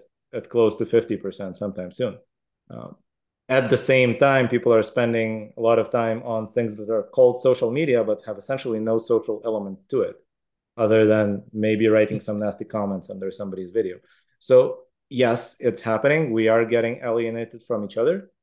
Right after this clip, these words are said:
I don't know if A I is going to make it better or worse, or it will be neutral in this regard. It seems to be more a function of social media than anything. And hopefully we'll see a backlash. I don't know if this is a secular trend or it's one of these things where we just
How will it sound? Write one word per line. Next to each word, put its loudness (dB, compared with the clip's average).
I 2
don't 4
know 6
if 4
A 6
I 6
is -2
going -2
to -10
make -4
it -4
better 4
or -2
worse, 0
or -4
it -10
will -6
be -10
neutral -4
in 2
this -4
regard. -2
It -18
seems 0
to -4
be 0
more 4
a 4
function -2
of 0
social 0
media -4
than -10
anything. -14
And -4
hopefully 6
we'll 6
see 2
a 6
backlash. 2
I 6
don't 4
know 4
if 0
this -4
is -6
a -10
secular 2
trend 0
or 0
it's -20
one 0
of 0
these 2
things -2
where 0
we -2
just -4